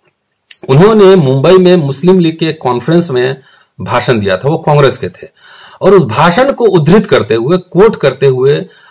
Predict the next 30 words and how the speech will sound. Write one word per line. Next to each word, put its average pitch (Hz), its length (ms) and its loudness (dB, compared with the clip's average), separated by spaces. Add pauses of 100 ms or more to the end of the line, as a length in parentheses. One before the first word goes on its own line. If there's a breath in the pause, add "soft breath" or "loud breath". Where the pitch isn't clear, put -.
(120 soft breath)
अंबेडकर 143 520 0
ने 165 320 0
अपने 139 240 -6
बात 127 300 -2
का 113 80 -4
समर्थन 110 460 -6
किया। 110 200 -6
उन्होंने 147 340 0
कहा 156 280 -2
कि 175 140 -6
मौलाना 131 380 -2
आजाद 139 480 0
ने 135 280 -2 (540 soft breath)
उस 175 220 -2
सम्मेलन 147 380 0
में 143 200 -4
कहा 127 220 -2
था - 480 -10 (520 soft breath)
कि 135 80 -6
मुसलमानों 156 720 0
के 220 140 0
पांच 185 400 0
प्रांतों 151 480 -2
के 156 140 -2 (200)
बजाय 120 600 0
हिंदुओं 143 380 0
के 160 180 -6
नौ 127 240 0
प्रांत 107 380 -4
होंगे, 95 280 -8